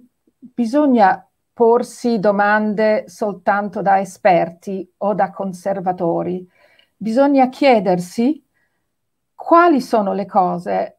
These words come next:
importanti per la vita delle persone oggi. Come possiamo intercettare, per esempio, eh, le loro preoccupazioni, i desideri profondi?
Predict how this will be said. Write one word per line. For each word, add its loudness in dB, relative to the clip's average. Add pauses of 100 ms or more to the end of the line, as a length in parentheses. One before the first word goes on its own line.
(160)
importanti -4
per -6
la -2
vita -6
delle -4
persone -8
oggi. -8 (400)
Come 0
possiamo 2
intercettare, -2
per -8
esempio, -6 (480)
eh, 2
le -2
loro 0
preoccupazioni, -4
i -10
desideri -4
profondi? -4